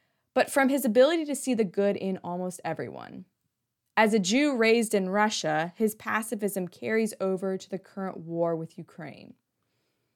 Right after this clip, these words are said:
The only time I've seen Lex display some level of anger was when he confronted Kanye West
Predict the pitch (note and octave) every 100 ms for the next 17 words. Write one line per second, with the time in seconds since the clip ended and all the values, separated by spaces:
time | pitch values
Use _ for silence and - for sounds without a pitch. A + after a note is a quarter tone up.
0 | _ A#3 D4+ G#4 G#4 B3+ B3 G3 - -
1 | G#3 G#3+ G3+ F3 F#3 - F3+ - - F3
2 | F3 F3+ F3 - _ _ _ _ _ -
3 | - - F#3 F#3+ G3+ G3 - _ - F3+
4 | F3+ G3 F#3+ - D#3 F3+ G3+ G#3+ G3+ A3
5 | C4 D4 E4 C4+ G#3+ G#3 A3 F3 - F3+
6 | F#3+ F#3+ F3+ E3 E3 F#3 -